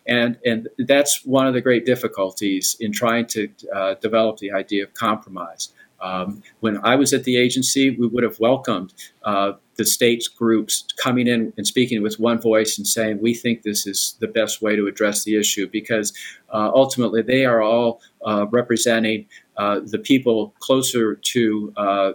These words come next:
to the, to the go-, to the governing entity than the federal government does.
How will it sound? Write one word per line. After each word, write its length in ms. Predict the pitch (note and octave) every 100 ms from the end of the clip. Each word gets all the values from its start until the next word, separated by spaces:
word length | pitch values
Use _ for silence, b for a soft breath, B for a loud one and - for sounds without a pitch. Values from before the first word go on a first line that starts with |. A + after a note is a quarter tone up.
| -
to 160 | - A2+
the, 260 | G#2 G2 - -
to 120 | G#2+
the 120 | G2+
go-, 280 | - B2 - _ -
to 100 | G#2
the 80 | G#2+
governing 380 | C3+ C3 A2
entity 640 | G#2 G#2+ A2 - G#2 G#2+ G#2 B _
than 120 | A#2
the 80 | A2+
federal 300 | - A#2+ A2
government 480 | G#2+ F#2+ F2+ F2 -
does. 360 | F#2+ E2 -